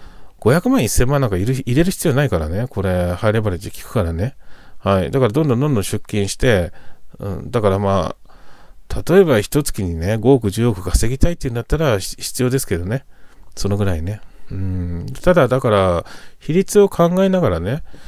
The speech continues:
貯金がちょっとずつちょっとずつ出金しながら、貯金が十億円ぐらいできたと。そしたら一億円ぐらい入れてね。で、毎月五億から十億ぐらい稼いでいけばいいと思いますよ。五億。まあ、そんな稼げるかな。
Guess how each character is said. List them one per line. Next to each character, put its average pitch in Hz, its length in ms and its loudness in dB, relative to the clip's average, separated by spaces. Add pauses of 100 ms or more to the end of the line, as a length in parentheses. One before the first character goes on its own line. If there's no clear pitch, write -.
(300)
貯 139 160 -2
金 185 320 0
が 180 280 4
ち - 120 -2
ょ - 20 4
っ 135 40 2
と 165 140 -2
ず 180 100 0
つ - 120 -10
ち 139 80 0
ょ 120 40 2
っ - 20 -2
と 156 140 -2
ず 139 140 -6
つ - 40 -6
出 123 160 -4
金 127 200 -2
し 131 100 -2
な 120 140 2
が 95 80 4
ら、 98 280 4
貯 - 140 -8
金 151 160 -4
が 151 100 0
十 117 160 0
億 147 180 0
円 180 80 0
ぐ 185 60 -2
ら 147 60 -2
い 117 60 -6
で - 100 -6
き - 80 -8
た - 140 -2
と。 - 220 -10 (440)
そ - 80 -16
し - 40 -16
た - 100 2
ら - 80 0
一 113 240 -2
億 107 180 0
円 101 120 0
ぐ 110 60 -2
ら 92 80 0
い 85 40 -2
入 78 100 -6
れ 82 60 -6
て 90 120 -6
ね。 139 200 -4 (500)
で、 95 280 -2 (100)
毎 101 240 -4
月 92 640 -4 (420)
五 110 140 -2
億 104 100 -4
か 90 80 -4
ら 87 60 -2
十 92 140 -4
億 98 120 -6
ぐ 92 80 -4
ら 85 60 -4
い - 20 -6
稼 101 240 -4
い - 40 -2
で - 80 -4
い - 20 -14
け 101 100 -10
ば 92 80 -6
い 95 40 -4
い 95 40 -10
と - 80 -8
思 87 80 -8
い - 40 -12
ま - 60 -14
す - 100 -14
よ。 - 100 -16 (960)
五 101 140 0
億。 92 200 -4
ま 107 60 -4
あ、 - 20 -4
そ 185 160 -2
ん 196 40 -2
な 202 80 -4
稼 185 220 0
げ 180 60 2
る 113 100 -4
か - 100 -4
な。 85 240 -10